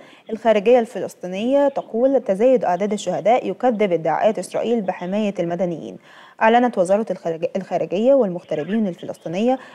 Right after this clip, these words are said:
أن حماية المدنيين الفلسطينيين وتأمين احتياجاتهم يعد عنصر الغائب عن خطط رئيس الوزراء الاحتلال بنيامين نتنياهو وحلفائه المتطرفين. وأضافت الخارجية الفلسطينية في بيان أن نتنياهو يواصل حملاته التضليلية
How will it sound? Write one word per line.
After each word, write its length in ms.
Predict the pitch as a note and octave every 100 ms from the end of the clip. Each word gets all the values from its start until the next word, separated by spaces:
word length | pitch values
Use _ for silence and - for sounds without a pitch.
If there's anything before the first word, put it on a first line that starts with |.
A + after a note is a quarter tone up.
| - B3
أن 120 | B3
حماية 380 | A#3 A#3 C4 G#3
المدنيين 580 | E3 E3 E3 D#3+ F#3+ A3+
الفلسطينيين 840 | G3+ - - F3+ D#3 C#3 A3+ C4 - - -
وتأمين 500 | G#3 A3 G#3 A3 C4+
احتياجاتهم 640 | F#3 - E3 F#3 D4+ B3
يعد 440 | A3 D3+ F#3+ G#3 F#3+
عنصر 480 | - A3 B3 A#3+ G#3
الغائب 460 | D#3+ F#3 - A3+ - - - -
عن 240 | G3 A3+ F#3+
خطط 340 | - G#3+ G3+
رئيس 360 | E3+ D#3+ G#3+ G3+
الوزراء 400 | E3 D#3+ F#3 G3
الاحتلال 560 | E3 C#3+ F3 A3 A3 -
بنيامين 500 | - G3+ G3+ F3+ G#3
نتنياهو 560 | F#3+ E3 D#3+ F#3+ C4 G#3
وحلفائه 480 | - E3+ F#3 A3 G3+
المتطرفين. 680 | F#3+ G3+ F#3+ E3 - E3+ - _ - - -
وأضافت 440 | - A3 B3+ A#3
الخارجية 460 | F#3 F3+ E3+ D#3+ G#3+
الفلسطينية 720 | F#3+ E3 G2+ - F3 G#3 B3+
في 140 | A#3+ F3+
بيان 340 | D3+ F#3+ B3
أن 220 | G#3+ F#3+
نتنياهو 520 | F3+ F3+ E3 G3+ B3+
يواصل 500 | A#3+ F3+ F#3+ B3 B3+
حملاته 440 | A3+ E3 D3+ G#3 G#3+
التضليلية 640 | - F3+ E3+ E3+ A3+ B3+